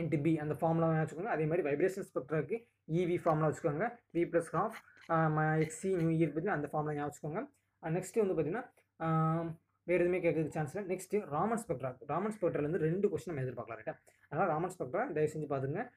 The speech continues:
அதுலயே வைப்ரேஷனல் ராமன் ஸ்பெக்ட்ரா, ரொட்டேஷனல் ராமன் ஸ்பெக்ட்ரா இருக்குது. அதற்கான செலக்ஷன் ரூல் பாத்துங்க, வேற எதுவுமே அதுல தேவையில்லை. ரைட்டா? நெக்ஸ்ட் அந்த எக்ஸ்பெரிமெண்டல் டெக்னிக்ஸ், கிளாசிக்கல் தியரி ராமன் எஃபெக்ட் எதுவுமே தேவையில்லை. நெக்ஸ்ட் electronic state of time, அதுதான் தேவையில்லை. நெக்ஸ்ட் வந்து பாத்தீங்கன்னா, ஆ, அந்த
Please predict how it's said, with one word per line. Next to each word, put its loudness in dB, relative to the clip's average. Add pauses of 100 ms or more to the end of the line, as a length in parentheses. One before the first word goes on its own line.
(120)
அதுலயே 2
வைப்ரேஷனல் 2
ராமன் -2
ஸ்பெக்ட்ரா, -4
ரொட்டேஷனல் -4
ராமன் -2
ஸ்பெக்ட்ரா -6
இருக்குது. -4 (200)
அதற்கான -2 (260)
செலக்ஷன் 0
ரூல் 0
பாத்துங்க, -2
வேற 0
எதுவுமே 2
அதுல 0
தேவையில்லை. -4
ரைட்டா? -8 (280)
நெக்ஸ்ட் -6 (160)
அந்த 2
எக்ஸ்பெரிமெண்டல் 4
டெக்னிக்ஸ், -2 (100)
கிளாசிக்கல் -2
தியரி 8
ராமன் 2
எஃபெக்ட் -6
எதுவுமே 2
தேவையில்லை. 0 (280)
நெக்ஸ்ட் -6 (180)
electronic -2
state -2
of 2
time, 2
அதுதான் 0
தேவையில்லை. 0 (140)
நெக்ஸ்ட் -2
வந்து 2
பாத்தீங்கன்னா, -4 (200)
ஆ, 2
அந்த 2